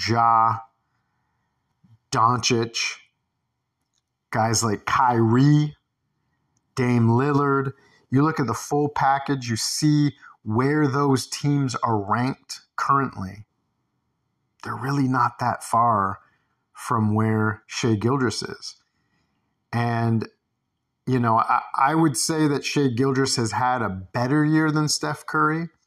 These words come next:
Um, I don't think he's a better player than Steph Curry. Uh, certainly has a lot to learn and still a lot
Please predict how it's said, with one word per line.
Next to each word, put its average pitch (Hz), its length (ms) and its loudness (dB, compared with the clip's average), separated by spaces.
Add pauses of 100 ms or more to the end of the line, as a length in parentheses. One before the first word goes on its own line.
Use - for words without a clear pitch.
(560)
Um, 107 260 -2
I 120 100 0
don't 123 200 -2
think 120 200 -2
he's 113 160 2
a 104 40 0
better 98 240 -4
player 175 440 -2
than 113 160 0
Steph 107 340 -6
Curry. 104 400 -2 (500)
Uh, 107 160 0
certainly 123 420 -2
has 113 200 -2
a 107 60 0
lot 110 420 0
to - 80 -2
learn 113 560 -2 (640)
and 113 220 0
still 120 560 0
a 110 100 0
lot 110 460 0